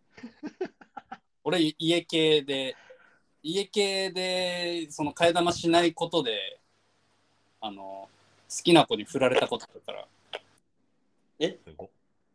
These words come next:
Speaker 1: なんか、あの、その、男気ないみたいな。
Speaker 3: お、なんか、空気。
Speaker 1: こともあったからね。
Speaker 2: 男気っ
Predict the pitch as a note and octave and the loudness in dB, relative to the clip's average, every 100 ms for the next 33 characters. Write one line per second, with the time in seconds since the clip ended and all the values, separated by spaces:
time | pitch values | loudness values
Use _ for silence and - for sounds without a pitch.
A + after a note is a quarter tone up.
0 | _ _ _ _ _ _ _ _ _ _ | _ _ _ _ _ _ _ _ _ _
1 | _ _ _ C3+ A#2+ G#2+ - A#2 A2+ A2 | _ _ _ 0 0 0 -2 -4 -2 -6
2 | - _ _ - - - - G#2 - _ | -12 _ _ -16 -16 -18 -10 -10 -10 _
3 | - _ _ D3 - F3 F3 D#3+ D#3 C3+ | -20 _ _ -2 4 4 6 6 6 4
4 | G#2 - F#2 F#2 F2+ _ _ _ _ _ | 0 -10 -14 -14 -18 _ _ _ _ _
5 | _ _ _ _ _ _ _ _ _ _ | _ _ _ _ _ _ _ _ _ _
6 | _ _ _ D2+ D#2 F2+ - - _ _ | _ _ _ -20 -20 -20 -20 -20 _ _
7 | _ _ - - E3 E3 G3 A#2 - - | _ _ -18 -6 4 6 8 6 4 -6
8 | - F#2+ G#2 G#2 - _ _ _ _ E3 | -12 -16 -18 -18 -20 _ _ _ _ -6
9 | B2 E3+ E3+ E3+ F3+ E3 | -2 2 2 2 2 0